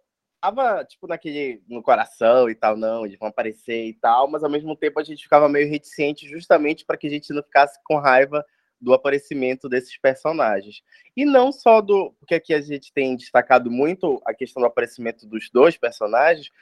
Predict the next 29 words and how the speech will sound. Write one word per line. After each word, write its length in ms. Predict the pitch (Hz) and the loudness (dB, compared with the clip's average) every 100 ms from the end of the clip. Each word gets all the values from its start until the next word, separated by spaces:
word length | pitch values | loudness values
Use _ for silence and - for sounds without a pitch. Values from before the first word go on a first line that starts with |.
| - - | -16 0
mas 180 | 180 175 | 2 2
dos 160 | 190 | -4
vilões 420 | 175 233 180 185 185 | -4 0 2 0 -2
também. 420 | 202 190 135 139 _ _ _ | -4 -2 -4 -8 _ _ _
Eu 120 | - 127 | 0 0
acho 200 | 170 - | 0 -6
que 80 | 165 | -14
os 180 | 139 _ | -14 _
vilões 300 | 139 143 147 | -4 -4 -4
foram 220 | 175 147 | -4 -2
essenciais 760 | 147 - 175 240 127 190 143 160 | -4 -4 -8 -8 0 6 6 6
pra 180 | - 147 | 0 -4
que 120 | - | -2
esse 220 | 143 147 | -6 -6
filme 300 | - 135 143 - | -8 -6 -6 -4
fosse 300 | 131 135 - | -2 -2 -2
também 380 | - 120 117 127 - _ _ - | 0 0 0 -6 -12 _ _ -14
um 80 | - | -12
filme 220 | - 123 | -4 -2
de 80 | 123 | -2
sucesso, 640 | - 120 123 117 131 - | -6 0 6 6 4 0
porque, 460 | - - 151 139 - _ _ _ _ _ | -2 2 4 4 0 _ _ _ _ _
é, 420 | 127 135 139 139 - | 6 8 8 4 -2
esses 280 | 139 - 156 | -10 -10 -8
vilões, 320 | 165 151 170 | -4 -2 -4
quando 180 | - 156 | -4 -2
apareceram, 640 | 147 147 135 - 139 160 165 | 0 0 -4 -4 -6 -4 -6
eles, 240 | 151 - - | -12 -20 -8
eles 760 | 135 135 135 139 135 135 135 | -8 -8 -10 -8 -8 -8 -10